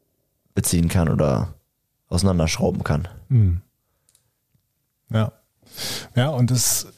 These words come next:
Speaker 2: es kann ja für eine Problematik, äh, total relevant sein, ob auf irgendeine vaskuläre Struktur, äh, ein,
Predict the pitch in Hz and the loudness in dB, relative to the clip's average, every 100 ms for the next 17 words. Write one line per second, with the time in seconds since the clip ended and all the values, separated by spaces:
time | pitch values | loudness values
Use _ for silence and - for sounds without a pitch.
0 | - - - 120 135 131 - 135 127 139 | -10 -8 0 4 6 4 4 4 4 2
1 | 123 123 113 123 147 135 - - 135 127 | 4 4 4 4 0 -2 -8 0 4 4
2 | 127 135 131 - 131 131 123 120 110 190 | 4 2 -2 2 2 4 6 4 4 0
3 | - - 95 92 104 101 - 147 117 143 | 0 2 4 4 2 -2 -2 0 2 4
4 | 131 131 120 120 - 120 123 123 117 - | 6 6 6 2 2 4 4 4 2 2
5 | 120 - - 139 147 151 - - - - | 0 0 2 4 4 0 -4 -8 -8 -12
6 | - _ 131 117 113 113 120 _ _ - | -18 _ 4 6 6 4 0 _ _ 0
7 | 113 107 113 131 - | 4 4 2 -2 -6